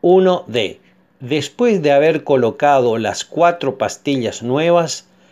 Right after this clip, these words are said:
verificar nivel de líquido de freno o posibles pérdidas del mismo en el sistema. En caso de reponer,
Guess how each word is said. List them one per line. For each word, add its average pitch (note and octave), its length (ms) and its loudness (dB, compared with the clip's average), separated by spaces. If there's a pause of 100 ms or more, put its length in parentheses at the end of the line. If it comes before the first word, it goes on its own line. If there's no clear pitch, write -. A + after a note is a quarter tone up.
(260)
verificar F3 1160 0
nivel C#3 540 0
de D3 140 2
líquido D#3+ 520 0
de C3 100 2
freno F3 720 -2
o D3 200 0
posibles F3+ 640 -2 (160)
pérdidas E3+ 760 0
del E3+ 220 0
mismo E3+ 520 -2
en B2+ 180 -2
el C#3 160 0
sistema. B2+ 640 -6 (560)
En B2 240 -4
caso C#3+ 500 0
de A#2 140 0
reponer, D3 760 0